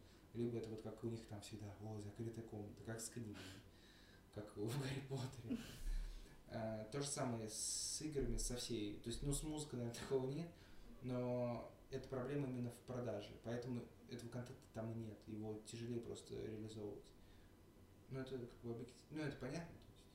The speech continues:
Speaker 2: Да.
Speaker 1: э, вот. А, а у нас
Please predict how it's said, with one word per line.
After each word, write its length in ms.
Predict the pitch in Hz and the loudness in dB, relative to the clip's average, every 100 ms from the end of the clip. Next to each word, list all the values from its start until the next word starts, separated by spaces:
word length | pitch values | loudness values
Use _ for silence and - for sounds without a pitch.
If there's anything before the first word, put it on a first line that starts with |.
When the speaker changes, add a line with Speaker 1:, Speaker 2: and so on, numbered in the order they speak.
| - - 269 | -16 -8 -2
Speaker 2:
Да. 180 | 240 233 233 - - | 0 0 -4 -10 -8
Speaker 1:
э, 40 | 113 | -6
вот. 200 | 104 - - - - - - - | -4 -6 -12 -16 -16 -16 -12 -2
А, 520 | 110 110 104 101 - - - - - | 2 2 2 -2 -4 -10 -16 -16 -6
а 120 | 110 | -2
у 60 | 107 | -2
нас 680 | 131 147 - - - - | -2 -2 0 -2 -2 -4